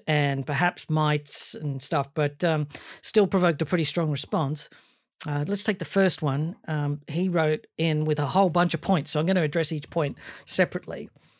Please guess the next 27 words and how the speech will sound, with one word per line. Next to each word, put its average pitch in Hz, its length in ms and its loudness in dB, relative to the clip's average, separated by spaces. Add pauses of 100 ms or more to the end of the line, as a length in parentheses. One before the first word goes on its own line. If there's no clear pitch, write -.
(180)
And 170 140 4
he 208 100 8
said, 190 420 4
you 180 160 0
know, 151 80 2
"Let's 202 200 2
say 220 120 4
you 180 140 4
build 180 220 4
out 170 160 2
five 165 260 4
G 170 220 0
for 160 100 -2
your 147 120 2
campus 165 440 0
and 151 80 0
a 139 60 0
student 180 400 -2
buys 156 240 2
a - 20 -4
tablet 156 320 -2
that - 180 -8
only 160 180 2
has 143 120 0
Wi-Fi 151 460 -2
in 180 140 0
it. 269 60 -6